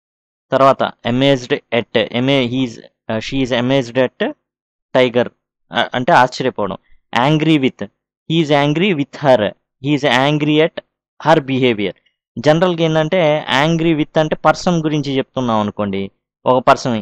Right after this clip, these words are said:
he is angry with his, ఆ, he is angry with father, ఓ పర్సన్ గురించి చెప్పేటప్పుడు angry with వస్తుంది. అలా కాకుండా లక్షణం గురించో లేకపోతే పర్సన్ కాకుండా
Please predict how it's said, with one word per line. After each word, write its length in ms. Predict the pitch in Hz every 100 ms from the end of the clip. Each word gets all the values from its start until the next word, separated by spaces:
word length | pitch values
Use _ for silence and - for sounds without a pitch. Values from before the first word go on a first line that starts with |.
| 104
he 80 | 139
is 60 | 120 131
angry 260 | 131 135 139 135
with 100 | -
his, 120 | 120 - 117
ఆ, 20 | 113 110 - 123
he 60 | 131
is 60 | 131 131
angry 240 | 135 139 139
with 200 | - - 269 - _ _ _ _ _
father, 340 | 139 131 127 117 - _ _ _ _ _ _ _ -
ఓ 80 | 131 151
పర్సన్ 280 | 143 175 160
గురించి 220 | 147 131 131
చెప్పేటప్పుడు 420 | 123 123 127 208 143
angry 240 | 139 139 127
with 160 | - 147
వస్తుంది. 280 | 110 107 98 -
అలా 120 | 135 147
కాకుండా 360 | 156 170 170 220 - _ _ 120
లక్షణం 400 | 139 - - 190 170
గురించో 340 | 156 151 - 170
లేకపోతే 400 | 147 127 151 - 185 180 -
పర్సన్ 280 | 139 - 165 156
కాకుండా 260 | 139 143